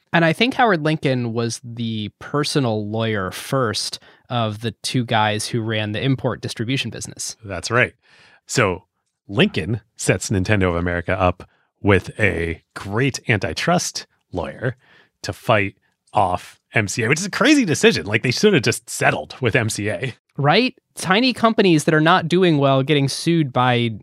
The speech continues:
Speaker 1: very dominant global entities like M C A Universal, you roll over.
Speaker 2: Yep. Lincoln sets up Nintendo with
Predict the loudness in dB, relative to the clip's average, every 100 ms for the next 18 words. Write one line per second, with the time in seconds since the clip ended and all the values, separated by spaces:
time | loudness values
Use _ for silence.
0 | -8 -4 2 2 2 2 2 4 2 0
1 | -4 -4 0 2 2 0 0 -2 -2 -4
2 | -4 -4 -4 -4 -4 -4 -4 -4 -2 -2
3 | -2 0 2 6 8 8 6 6 2 -8
4 | -20 _ _ -4 -4 -6 _ _ _ _
5 | _ 0 2 2 0 0 -4 -10 _ _
6 | _ _ _ 0 0 2 0 0 -2 0
7 | 2 2 0 -2 -2 -6 -20 _ -6 0
8 | 0 0 -6 -18